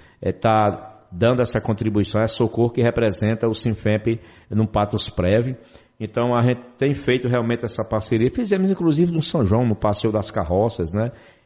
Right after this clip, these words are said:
E, e, e pretendemos realmente fazer essa parceria, porque a gente quer ver o melhor para o aposentado e aposentado. Então, agradecer a todos vocês, né, pela participação efetiva na nossa Assembleia. Olha, à tarde do dia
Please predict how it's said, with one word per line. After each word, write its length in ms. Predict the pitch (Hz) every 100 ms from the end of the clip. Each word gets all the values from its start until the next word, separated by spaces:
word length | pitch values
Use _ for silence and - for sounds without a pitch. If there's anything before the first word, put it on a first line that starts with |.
| -
E, 100 | 101
e, 760 | 101 107 101 92 104 104 85 92
e 40 |
pretendemos 560 | - 117 113 101 107 104
realmente 260 | 107 110
fazer 240 | - 110 117
essa 160 | -
parceria, 380 | 117 123 127 143
porque 140 | 143
a 40 | 180
gente 140 | 185
quer 120 | 185
ver 100 | 175
o 40 | 185
melhor 360 | 196 170 160
para 200 | 165 170
o 80 | 170
aposentado 640 | 165 165 156 143 - 139 147
e 40 |
aposentado. 600 | 151 160 170 170 104 90
Então, 360 | 104 139 147 143 - - -
agradecer 460 | - 117 156 - 156
a 60 |
todos 240 | 147 156 143
vocês, 520 | 151 - 120 151 151
né, 140 | 127
pela 400 | 127 127 127 135 - - _ _ _
participação 1000 | - 135 139 143 127 - 117 - 127 131
efetiva 760 | 135 - 147 - 120 123 135 135 - -
na 140 | 107 120
nossa 300 | 117 123 135
Assembleia. 500 | - 156 113 87 71 - - _ -
Olha, 320 | 143 120 117 - - -
à 120 | 180
tarde 880 | - 147 170 160 127 117 98 87 - - - _ _
do 180 | 110 113
dia 320 | 95 117